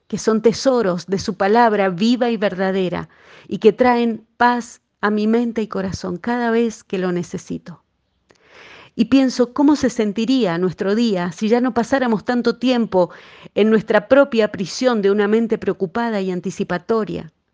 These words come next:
¿Cómo sería nuestra mañana si saliéramos de ahí y nos tomáramos de la mano de la luz del mundo para avanzar el próximo paso?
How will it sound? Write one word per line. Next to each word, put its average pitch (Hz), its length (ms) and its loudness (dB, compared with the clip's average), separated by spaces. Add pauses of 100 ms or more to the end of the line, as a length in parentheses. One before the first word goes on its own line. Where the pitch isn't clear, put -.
(480)
¿Cómo 233 200 2
sería 240 320 4
nuestra 226 260 0
mañana 214 460 2
si 214 100 -6
saliéramos 214 580 0
de 202 120 2
ahí 226 280 2
y - 80 -4
nos 208 220 0
tomáramos 233 680 2
de 214 100 6
la 220 160 4
mano 247 400 2
de 214 140 4
la 202 160 0
luz 240 400 0
del 214 240 2
mundo 226 500 2
para 190 200 -4
avanzar 214 520 -2
el 202 160 0
próximo 202 560 -6
paso? 185 480 -8